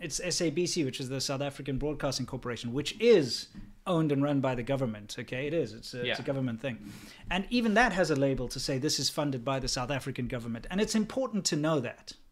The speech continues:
Speaker 2: Yeah.
Speaker 1: You need to know that. All right?
Speaker 2: Yeah.
Speaker 1: So we need that. We just need that transparency. And these
Speaker 2: Agreed.
Speaker 1: guys,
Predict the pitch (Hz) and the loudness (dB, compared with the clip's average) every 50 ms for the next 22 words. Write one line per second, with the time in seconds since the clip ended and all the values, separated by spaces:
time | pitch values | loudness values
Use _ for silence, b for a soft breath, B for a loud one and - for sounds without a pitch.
0 | _ _ - - - 123 110 - - - 165 202 226 226 - - 143 131 113 107 | _ _ -14 -6 -4 -2 -2 -2 -2 -2 0 2 2 2 2 0 -2 -4 -4 -6
1 | 107 - - - - - - - _ _ _ _ _ _ _ _ _ - 143 139 | -8 -12 -16 -20 -20 -20 -20 -20 _ _ _ _ _ _ _ _ _ -6 -4 -2
2 | 143 170 208 - - - 151 143 - - - _ _ _ b b b b b b | 0 0 -2 -2 -2 -2 -2 -2 -2 -4 -12 _ _ _ b b b b b b
3 | b b b b b b - - - 175 170 170 190 214 233 220 214 196 180 170 | b b b b b b -2 2 6 6 8 8 8 8 6 6 6 6 6 6
4 | 165 170 175 170 214 - - 196 196 190 180 160 - - 156 143 - - 160 170 | 6 4 0 -2 -2 0 0 0 2 2 2 0 0 0 -4 -2 0 2 2 2
5 | 170 147 - 135 127 135 165 - - 123 113 165 180 196 185 165 151 143 135 - | 2 0 -2 -2 0 2 2 4 4 4 6 8 10 10 10 10 8 6 4 2
6 | - - | 0 -2